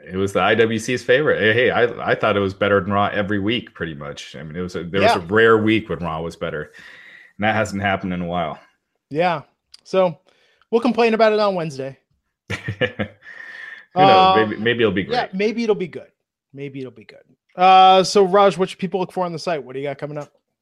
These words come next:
Speaker 1: Um, gosh, what do we, I mean, it's pay-per-view week, so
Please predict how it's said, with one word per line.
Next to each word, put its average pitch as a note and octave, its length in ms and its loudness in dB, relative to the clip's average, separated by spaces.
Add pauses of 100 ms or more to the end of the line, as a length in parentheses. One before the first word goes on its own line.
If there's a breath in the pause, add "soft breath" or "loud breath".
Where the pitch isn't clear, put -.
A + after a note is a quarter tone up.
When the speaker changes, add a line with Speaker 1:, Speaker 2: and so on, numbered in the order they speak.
(340)
Speaker 1:
Um, C#3 760 0 (760 loud breath)
gosh, A2 380 -4
what G#2+ 80 -4
do A2+ 80 -4
we, G2 220 -2
I F#2+ 60 -2
mean, G2+ 140 -2
it's G#2 180 -2
pay-per-view G2+ 560 -4
week, F#2 240 -4
so D#2+ 380 -6